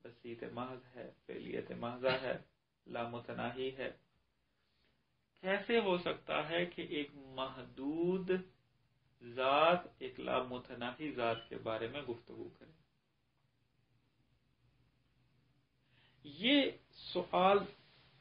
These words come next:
جب اٹھا تو اس میں، اس کو حل کرنے کے لیے پھر مختلف نظریات وجود میں آئے۔ ایک نظریہ ہم نے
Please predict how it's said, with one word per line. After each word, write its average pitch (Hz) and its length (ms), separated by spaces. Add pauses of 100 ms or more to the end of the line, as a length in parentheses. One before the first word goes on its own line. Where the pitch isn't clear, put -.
(720)
جب 143 160 (140)
اٹھا 185 680 (1400)
تو - 120
اس 190 200
میں، 185 300
اس 190 160
کو 185 120
حل 156 260
کرنے 143 420
کے 135 160
لیے 127 260
پھر 143 180
مختلف 131 540 (1040)
نظریات 131 760
وجود 117 320
میں 113 120
آئے۔ 110 160
ایک 156 200
نظریہ 139 480
ہم 139 200
نے 131 280